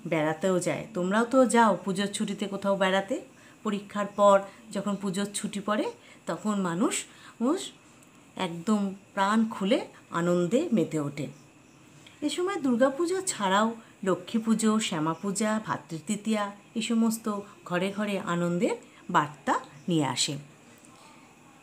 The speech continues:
তাই শরৎকাল আমাদের সবচেয়ে প্রিয় ঋতু। তো এই শরৎকাল সম্বন্ধে তোমাদের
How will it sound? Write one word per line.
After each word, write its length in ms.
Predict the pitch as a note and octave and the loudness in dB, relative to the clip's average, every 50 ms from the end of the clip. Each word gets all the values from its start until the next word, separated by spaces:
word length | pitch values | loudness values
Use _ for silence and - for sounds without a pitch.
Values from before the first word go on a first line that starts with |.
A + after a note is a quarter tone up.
| - - - - - - - - - - - | -20 -20 -20 -20 -20 -20 -20 -20 -20 -6 -2
তাই 200 | A#3+ A#3+ A#3+ A3+ | 2 2 2 2
শরৎকাল 580 | - - A#3 A3+ B3 A#3+ A#3+ - B3 A#3+ A#3 | 2 0 2 2 2 0 0 -2 -2 -2 -2
আমাদের 480 | - G#3+ G3+ G#3 G#3+ G#3 A3+ G#3 F#3+ F#3+ - - - - - | 0 -2 -2 -2 0 0 0 0 -2 -4 -6 -12 -18 -14 -8
সবচেয়ে 720 | - - - F3+ - - - - - D4+ D#4 D#4 D#4 D4 - - | -4 -4 -4 -4 -4 -8 -8 -2 0 0 0 0 -2 -6 -8 -6
প্রিয় 260 | - F#3 E3 D#3 D3+ | -2 0 2 2 2
ঋতু। 320 | C#3 C#3 C3 - - C#3 D3 - - - - - - - - - - - - - - - - - - | 0 -4 -6 -6 -8 -8 -10 -10 -14 -20 -20 -20 -20 -20 -20 -20 -20 -20 -20 -20 -20 -20 -20 -12 -4
তো 60 | - A3 | -2 -2
এই 280 | A3+ A3+ B3+ B3+ C4+ | 0 2 2 0 0
শরৎকাল 720 | B3+ - - A#3 G#3+ G3+ B3 A#3+ - - - D4 D4 D4 D4 - - - - | 0 -2 -2 -2 0 0 0 -2 -2 -4 -4 -4 -2 -2 -4 -8 -14 -18 -14
সম্বন্ধে 760 | - - - A3 G3+ G3+ G#3 B3+ D4 D4 C4 F3 G3 A3+ D#4+ - - - - - - - | -10 -6 -4 -2 -2 0 2 2 4 4 2 2 -2 -4 -4 -6 -10 -18 -20 -20 -14 -8
তোমাদের 440 | - A3+ A3 A#3 A3+ A3+ A#3 A3 B3+ | -4 -2 0 0 0 0 0 -2 -2